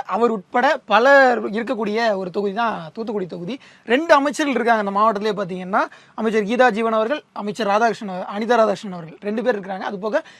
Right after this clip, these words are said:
கிட்டத்தட்ட ஐந்து எம் எல் ஏக்கள் அந்த மாவட்டத்துக்குள்ள இருக்கக்கூடிய ஐ-, ஆறு தொகுதியில இருக்காங்க. ஒரு தொகுதியை விட்டுட்டாங்க, கோயில்பட்டி தொகுதி காணாம போயிடுச்சு. ஐயா கடம்பூர் ராஜா அவர்கள் வெற்றி பெற்றுட்டாரு. அதனால இந்த ஆறு தொகுதியுமே நாம வெற்றி பெறணும்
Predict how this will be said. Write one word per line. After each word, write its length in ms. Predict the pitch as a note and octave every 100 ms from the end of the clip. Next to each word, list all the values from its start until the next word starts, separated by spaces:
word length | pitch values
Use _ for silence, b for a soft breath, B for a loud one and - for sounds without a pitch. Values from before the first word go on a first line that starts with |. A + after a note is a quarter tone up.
| b
கிட்டத்தட்ட 380 | G#3+ G#3+ C4 F#3
ஐந்து 480 | C4+ E4 F4 D4+
எம் 180 | A#3+ A#3
எல் 140 | C4+ A#3+
ஏக்கள் 160 | G#3+
அந்த 420 | D#4 G3 A#3+ C4+
மாவட்டத்துக்குள்ள 640 | A#3 A#3 C#4 A3+ G#3+ A3+ G#3+
இருக்கக்கூடிய 200 | G#3 A#3+
ஐ-, 340 | D4 F#3+ G#3+
ஆறு 320 | E3+ G3 B3
தொகுதியில 200 | A3+ G#3+
இருக்காங்க. 420 | A3+ G3 F3+ F3 -
ஒரு 180 | G3+ G#3+
தொகுதியை 300 | F#3+ G#3+ F3+
விட்டுட்டாங்க, 280 | F3 F#3 - _ _ _
கோயில்பட்டி 300 | C4 C4+ G3+ F3+
தொகுதி 220 | F#3+ F3 _ -
காணாம 320 | A3 C#4 A3+
போயிடுச்சு. 340 | G#3+ E3+ - b b b
ஐயா 180 | A3 B3
கடம்பூர் 360 | A3+ C4+ E4 D#4
ராஜா 140 | C4+
அவர்கள் 140 | C4+
வெற்றி 220 | C4 C4+ F4
பெற்றுட்டாரு. 340 | C4 A3 E3+ b b b
அதனால 600 | A3 B3 C#4 A3+ G#3+ C4
இந்த 220 | A3+ A3
ஆறு 360 | G#3 A#3+ E4 D#4
தொகுதியுமே 460 | D4 C4+ C4+ B3+ F4
நாம 220 | C#4+ A#3+
வெற்றி 260 | G#3+ -
பெறணும் 380 | A3+ G#3+ A3 G#3